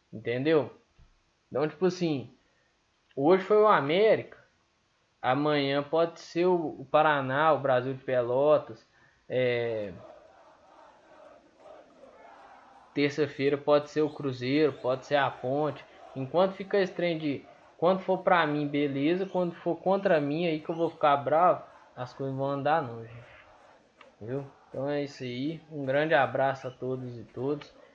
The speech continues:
Espero que vocês fiquem bem. Vou sair, pessoal. Máscara, cobrindo nariz e boca é importante, viu? Se cuidem,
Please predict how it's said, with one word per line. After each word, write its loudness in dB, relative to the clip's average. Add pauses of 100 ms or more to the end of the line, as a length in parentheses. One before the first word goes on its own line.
(120)
Espero -2
que -10
vocês -4
fiquem -12
bem. -4
Vou -6
sair, -2
pessoal. -6 (420)
Máscara, 0
cobrindo -8
nariz -6 (140)
e -12
boca -6 (120)
é -4
importante, -12 (540)
viu? -8
Se -10
cuidem, -4